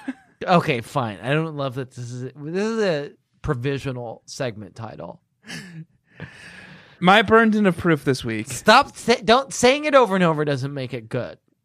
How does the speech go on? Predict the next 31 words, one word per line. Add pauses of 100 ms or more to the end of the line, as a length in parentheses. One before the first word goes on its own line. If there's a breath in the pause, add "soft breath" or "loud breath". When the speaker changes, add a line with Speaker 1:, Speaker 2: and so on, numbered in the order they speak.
(180)
Speaker 1:
is (480)
Mal
and
Jesse
are
at
a
taping
of
P
S
one
ninety-two. (280)
Speaker 2:
Mm-hmm. (420)
Speaker 1:
Mal
ran
to
the
director. (1500 loud breath)
"I'll
be
in
the
scene,"
she
said. (640 loud breath)
The
director
gazed
at
her.